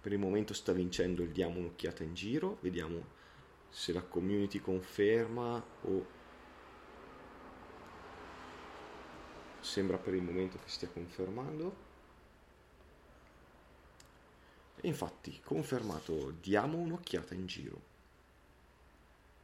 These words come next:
Andiamo al ventuno. Oh, subito due opzioni. Ci avviciniamo alla scrivania o diamo un'occhiata al divano?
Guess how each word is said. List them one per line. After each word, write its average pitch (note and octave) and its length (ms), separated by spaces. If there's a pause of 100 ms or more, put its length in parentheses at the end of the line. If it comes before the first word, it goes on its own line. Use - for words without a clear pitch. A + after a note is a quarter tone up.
(540)
Andiamo F#2+ 240
al F2 60
ventuno. F2+ 800 (3500)
Oh, D3 180
subito F#3+ 420
due D3+ 140
opzioni. F2+ 500 (440)
Ci - 100
avviciniamo B2 540
alla G#2+ 100
scrivania A#2 880 (640)
o F3 100
diamo D3+ 200
un'occhiata A#2 420
al G2 60
divano? A2+ 440